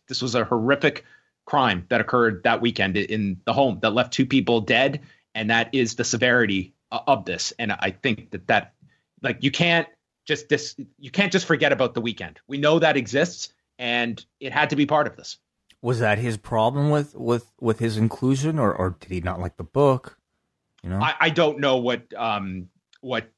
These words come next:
Speaker 1: David's specific issue was. I just saw that he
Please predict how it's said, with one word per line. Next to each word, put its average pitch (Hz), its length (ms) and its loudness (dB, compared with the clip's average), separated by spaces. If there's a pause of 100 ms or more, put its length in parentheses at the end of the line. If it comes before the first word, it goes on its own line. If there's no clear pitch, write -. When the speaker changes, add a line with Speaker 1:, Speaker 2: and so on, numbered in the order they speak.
Speaker 1:
David's 120 340 0
specific - 640 -4
issue 135 260 0
was. 131 500 0
I 104 360 -2
just 131 180 -2
saw 117 160 4
that 107 180 0
he 104 520 0